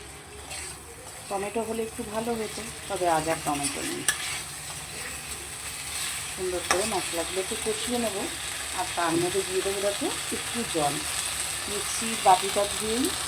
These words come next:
জলটাকে দিয়ে দেবো, অল্প করে একটু জল দিয়ে দিলাম। এবার ভালো করে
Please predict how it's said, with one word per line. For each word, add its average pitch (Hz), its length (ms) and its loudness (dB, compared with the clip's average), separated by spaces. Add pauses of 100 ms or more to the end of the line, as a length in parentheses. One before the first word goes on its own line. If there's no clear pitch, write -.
(120)
জলটাকে 170 460 2 (300)
দিয়ে - 180 -2
দেবো, - 160 -4 (240)
অল্প - 160 -4 (120)
করে 165 160 -4
একটু - 120 -4 (100)
জল 165 200 2
দিয়ে 175 160 -2
দিলাম। 277 200 2 (880)
এবার 196 200 2 (180)
ভালো 151 200 2 (100)
করে 196 160 0